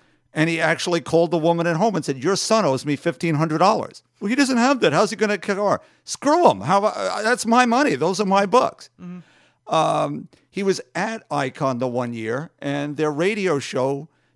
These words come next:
Speaker 1: did one of his short stories as a radio play. And the fellow who runs the radio show walked up to Harlan and said, "Hey, we, we did I Have No Mouth and I Must Scream on the show last week. Yeah, did you pay me?" "No." "Let me see your wallet."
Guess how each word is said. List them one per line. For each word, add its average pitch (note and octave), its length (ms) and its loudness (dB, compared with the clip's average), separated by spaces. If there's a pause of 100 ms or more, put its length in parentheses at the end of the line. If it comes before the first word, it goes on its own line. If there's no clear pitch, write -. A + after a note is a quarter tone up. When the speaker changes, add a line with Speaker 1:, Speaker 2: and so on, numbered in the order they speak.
Speaker 1:
did E3 260 2
one D3+ 220 -2
of G3 140 -4
his E3+ 220 -2
short E3+ 320 -2
stories D3+ 400 -2
as F#3+ 120 -4
a G#3 60 0
radio B3 400 -2
play. - 240 -14 (480)
And D3 140 -2
the C#3+ 60 -4
fellow E3+ 280 -2
who D#3 80 -4
runs D#3+ 300 -4
the C#3 80 -8
radio C#3+ 240 -2
show E3+ 160 -6
walked C3+ 280 -4
up D3 120 -4
to D#3 80 -4
Harlan D#3 140 0
and D3 40 -6
said, E3 140 -4 (140)
"Hey, D#4 200 -2
we, G#3 220 -4 (100)
we E3 140 -4
did F#3+ 280 2
I E3 200 -2
Have F#3 180 -4
No E3 140 -2
Mouth F#3 260 0
and D3+ 80 -4
I E3 80 -2
Must E3 200 -4
Scream G3 280 -4
on C#3+ 120 0
the D3+ 60 -2
show B3 240 0
last C#3+ 300 -4
week. - 300 -12 (180)
Yeah, F#3 180 -4
did D3 160 -4
you D3+ 80 0
pay F#3 240 -2
me?" B3+ 280 -2 (880)
"No." D#3 420 0 (320)
"Let F#3+ 100 -6
me A#3+ 60 -2
see A#3 180 0
your G#3+ 100 4
wallet." F#3 420 4